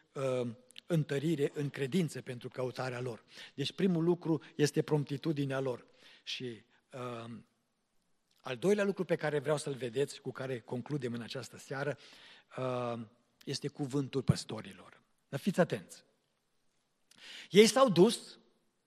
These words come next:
au vorbit cu părinții sfinți, dar, uh, cumva, vestea că s-a născut un copil și nu l-a primit nimeni și l-a pus în iesle,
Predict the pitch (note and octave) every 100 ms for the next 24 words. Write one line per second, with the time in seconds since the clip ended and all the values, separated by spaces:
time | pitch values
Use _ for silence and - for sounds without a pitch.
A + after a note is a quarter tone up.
0 | _ _ _ _ - _ - F#3+ F#3+ G#3
1 | F3+ D4 - - - - _ _ _ _
2 | _ _ _ _ _ _ _ - F#3 F3+
3 | E3 D3+ C3+ - _ - F3 F#3 G3 B3+
4 | A#3 - F3+ F#3+ - - _ _ _ _
5 | _ _ C#3 C3 F3 E3+ E3 E3+ E3+ E3+
6 | D#3+ D3 - _ _ _ _ - A3+ A#3+
7 | A3 C#4+ C#4 - - - _ _ _ _
8 | _ - F3+ C4 - A#3+ G#3+ A3 G#3+ -
9 | C4 A#3+ G#3 G#3 - C4+ A3 A#3+ G#3+ -
10 | - F#3+ C#4 B3+ A#3 A3 G#3 A3 C#4 A#3
11 | - G#3 F3+ C#4 C#4 B3 F#3+ E3 D#3 C#3+
12 | - G3+